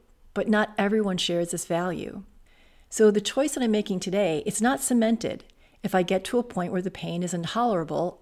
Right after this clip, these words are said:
I will reevaluate. Here's the thing, I can't change anyone, and I certainly can't change Michael. In reflecting on the situation, I realize now I was simply not facing the hard truth.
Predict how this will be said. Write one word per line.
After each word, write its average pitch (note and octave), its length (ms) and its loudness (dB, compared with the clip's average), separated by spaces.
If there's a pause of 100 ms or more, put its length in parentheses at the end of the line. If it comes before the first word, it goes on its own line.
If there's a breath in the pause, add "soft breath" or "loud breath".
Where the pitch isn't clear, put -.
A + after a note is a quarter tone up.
I F#3+ 100 0
will G#3+ 160 4
reevaluate. F3+ 1080 -2 (1080)
Here's B3+ 240 2
the B3 80 -2
thing, D#3 320 -2
I G#3 80 -2
can't B3+ 340 -2
change F#3+ 400 0
anyone, F3 640 -6 (200)
and G3 100 2
I G3 60 2
certainly B3 380 2
can't F3 420 -6
change E3 340 -6
Michael. D#3 520 -6 (420)
In G#3 80 4
reflecting A3+ 500 0
on B3 100 4
the A#3 60 4
situation, E3+ 800 -2
I F#3 80 -2
realize A#3 560 2
now E3 300 -4
I G3 80 -2
was F#3+ 180 -2
simply G#3+ 320 0
not F3+ 360 0
facing F3 340 -2
the E3+ 80 -6
hard E3 260 -4
truth. - 440 -2